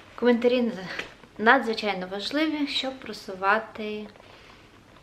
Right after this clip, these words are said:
український і не тільки український контент, а особливо український, бо українською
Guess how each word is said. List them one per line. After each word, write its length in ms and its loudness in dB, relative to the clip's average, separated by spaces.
український 1080 -4
і 320 0
не 100 -8
тільки 320 -6
український 600 -12
контент, 520 -2
а 80 0
особливо 440 0
український, 580 -4
бо 200 -2
українською 760 -2